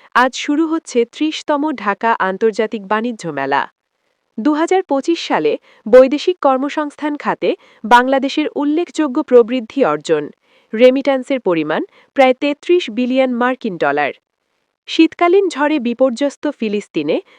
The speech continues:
দ্রুত ও বাধাহীন মানবিক সাহায্য প্রবেশের অনুমতি দিতে ইসরায়েলের প্রতি আহ্বান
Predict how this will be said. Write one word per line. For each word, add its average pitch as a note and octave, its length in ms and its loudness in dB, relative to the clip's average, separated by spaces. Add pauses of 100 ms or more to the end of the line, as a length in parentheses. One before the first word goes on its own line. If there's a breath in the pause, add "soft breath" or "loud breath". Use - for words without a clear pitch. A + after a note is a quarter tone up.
(120)
দ্রুত C4 320 -2 (180)
ও A#3+ 140 8
বাধাহীন B3+ 600 0
মানবিক A#3+ 420 0
সাহায্য A#3+ 460 -4
প্রবেশের G3+ 520 0
অনুমতি A#3 460 0
দিতে E3 260 -4 (400 soft breath)
ইসরায়েলের C4+ 520 0
প্রতি A#3 400 2
আহ্বান G3+ 440 0